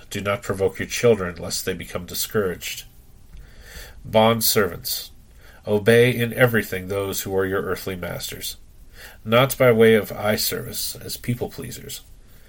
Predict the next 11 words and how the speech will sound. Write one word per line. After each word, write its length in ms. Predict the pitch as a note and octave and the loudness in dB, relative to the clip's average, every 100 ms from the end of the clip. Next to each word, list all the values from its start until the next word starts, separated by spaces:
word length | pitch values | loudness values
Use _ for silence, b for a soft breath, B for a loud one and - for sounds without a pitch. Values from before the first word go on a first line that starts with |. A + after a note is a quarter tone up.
| b b | b b
but 220 | G#2 F#2+ | -2 2
with 160 | G#2+ G#2 | 0 0
sincerity 800 | - - G#2 - C3 A#2 - F2+ | 0 -2 -2 0 6 4 4 -4
of 120 | E2+ | -4
heart, 360 | - F2 - - - - - B B B | -4 -4 -6 -16 -20 -20 -20 B B B
fearing 580 | - - C3+ A#2+ F#2 F2+ | -12 2 6 6 4 -2
the 120 | F#2 | -6
Lord. 380 | F2+ G2+ F2 - - - - - - - - B B B B | -2 0 0 -6 -14 -20 -20 -20 -20 -20 -20 B B B B
Whatever 340 | G#2+ A#2 C#3 | 4 6 6
you 180 | C#3+ C#3+ | 4 0
do, 360 | B2+ F#2+ B1+ | 0 -6 -8